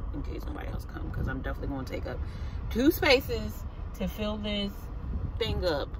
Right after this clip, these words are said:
Y'all, I'm pissed off. Let me, let me show you where the fucking, the freaking gas is. I'm looking at the whole van. It's here. If it wasn't for YouTube, girl,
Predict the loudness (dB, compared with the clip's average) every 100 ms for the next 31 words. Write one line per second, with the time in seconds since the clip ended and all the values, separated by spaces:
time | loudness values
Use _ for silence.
0 | -8 -6 -4 -4 -2 4 4 4 0 4
1 | 4 6 2 2 2 2 0 0 2 6
2 | 8 8 8 10 10 10 6 6 6 4
3 | 2 2 2 6 6 6 4 6 8 10
4 | 8 6 4 6 8 8 6 4 4 4
5 | 8 10 12 10 10 8 8 8 8 10
6 | 10 10 10 10 8 6 6 6 6 8
7 | 8 6 4 4 4 4 4 4 4 4
8 | 4 4 4 4 4 4 6 8 8 10
9 | 10 10 10 8 8 8 6 8 8 8
10 | 8 6 6 6 8 8 10 10 10 12
11 | 10 8